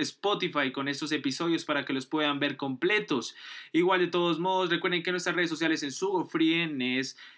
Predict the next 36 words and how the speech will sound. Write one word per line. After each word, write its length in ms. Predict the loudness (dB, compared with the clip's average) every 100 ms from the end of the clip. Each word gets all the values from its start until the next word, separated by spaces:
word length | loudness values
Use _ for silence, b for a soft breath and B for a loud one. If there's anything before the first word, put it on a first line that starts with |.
| B
en 140 | -6
Facebook, 380 | 0 2 2 2
Twitter 320 | 2 2 2
e 80 | 2
Instagram 400 | 0 2 2 0
como 240 | -2 0 0
arroba 540 | 0 0 0 0 0
Sugo 400 | 0 2 2 0
Frien. 240 | -2 -2
También 220 | -2 -2 0
nos, 380 | 0 -2 -2 -4
estamos 420 | -2 -2 -2 -2
en 180 | -2 -2
Play 220 | 0 0
Store 240 | 0 -2
como 240 | -4 -4 -4
Sugo 400 | -4 -2 0 0
con 140 | -2
la 60 | -4
aplicación 500 | -4 -4 -2 -2 0
móvil. 400 | 4 4 4 0 B B -4
Oscar, 340 | 0 2 2
¿cuáles 180 | 4 2
son 140 | 2
tus 120 | 0 2
redes 200 | 4 2
sociales 340 | 2 2 2
para 160 | 0 0
que 80 |
la 60 | 0
gente 200 | -2 -4
te 140 | -6
siga 380 | -4 -4 -2 -2
y 80 | -2
te 100 | -4
pregunte? 560 | -6 -4 -6 -8 -14